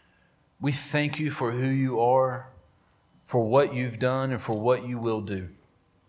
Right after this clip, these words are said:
God, I pray, I pray that we are a church that praises you, and I pray that our praises lead to proclamation, God.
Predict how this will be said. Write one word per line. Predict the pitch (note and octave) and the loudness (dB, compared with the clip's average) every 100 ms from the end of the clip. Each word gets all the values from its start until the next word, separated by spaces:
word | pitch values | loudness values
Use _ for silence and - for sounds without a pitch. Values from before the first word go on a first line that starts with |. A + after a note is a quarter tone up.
| _ _ _ _ _ _ _ _ _ _ | _ _ _ _ _ _ _ _ _ _
God, | - B2+ B2+ | 2 4 4
I | B2+ | 2
pray, | - B2+ A#2+ A#2 A2 G2 - _ _ _ _ _ - | -2 -2 0 0 -2 -6 -16 _ _ _ _ _ -6
I | A2 | -4
pray | - D#3+ D#3 | 4 6 6
that | A2 | 4
we | A2+ C3+ | 2 4
are | D3 C#3 | 4 4
a | B2 | 2
church | A#2+ - C#3 C#3 - | -4 -2 -2 -2 -2
that | B2 F#2 | -2 -2
praises | - - C#3 D#3 D3+ D3+ C3 | -2 0 2 0 -2 -6 -8
you, | C3+ C#3 D3 D#3 - _ _ _ _ _ _ _ - | -6 -6 -6 -10 -16 _ _ _ _ _ _ _ -10
and | A2+ | -8
I | |
pray | G#2+ - C3+ C#3 C#3+ | -6 0 2 4 2
that | B2 A#2 | 0 0
our | A#2+ B2+ | 2 0
praises | - - B2 C#3 B2 B2 A2+ | -2 0 0 0 -4 -8 -6
lead | A#2+ A#2+ | -6 -6
to | A2+ | -6
proclamation, | - G#2+ - A2 G2+ G2 - G2 | -2 -2 -2 -8 -8 -10 -10 -12
God. | G2 G2+ G#2 | -10 -10 -10